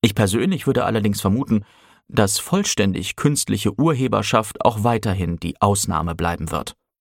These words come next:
Zumindest die Texte, die auch von Menschen gelesen werden und so mancher nur aus Vorschrift erstellter Evaluationsbericht oder suchmaschinenoptimierter Marketingtext gehört eher nicht dazu, werden sich Menschen kaum nehmen lassen.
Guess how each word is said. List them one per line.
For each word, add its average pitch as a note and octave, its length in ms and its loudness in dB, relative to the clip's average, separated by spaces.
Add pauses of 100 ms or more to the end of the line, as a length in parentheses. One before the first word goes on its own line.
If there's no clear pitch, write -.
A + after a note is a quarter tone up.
(760)
Zumindest F3+ 520 2
die B2+ 100 2
Texte, D3+ 400 0
die G#2 140 0
auch - 160 0
von G2 160 4
Menschen A2+ 320 0
gelesen G#2 440 2
werden F#2+ 300 0 (480)
und G#2+ 180 6
so G#2 100 2
mancher A2+ 340 2
nur G2 200 0
aus F2 200 -2
Vorschrift C3 640 0
erstellter G2+ 640 2
Evaluationsbericht G#2 1200 2
oder F#2 280 0
suchmaschinenoptimierter G#2 1200 2
Marketingtext G#2 920 2
gehört G2+ 240 2
eher G2+ 180 0
nicht C3+ 200 0
dazu, A2 340 2 (400)
werden C#3 300 4
sich A#2 180 0
Menschen A#2 440 0
kaum F#2 260 2
nehmen F2 260 -2
lassen. C#2+ 360 -6